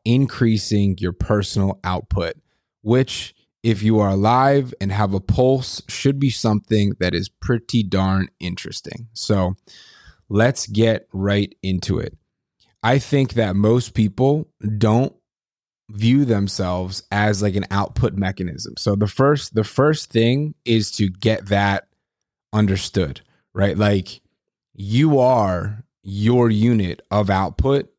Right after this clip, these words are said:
in your life. And the more you add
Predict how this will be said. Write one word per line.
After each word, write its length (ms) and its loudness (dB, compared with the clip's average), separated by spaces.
in 220 2
your 240 0
life. 600 -10
And 260 0
the 120 2
more 640 4
you 340 0
add 520 -2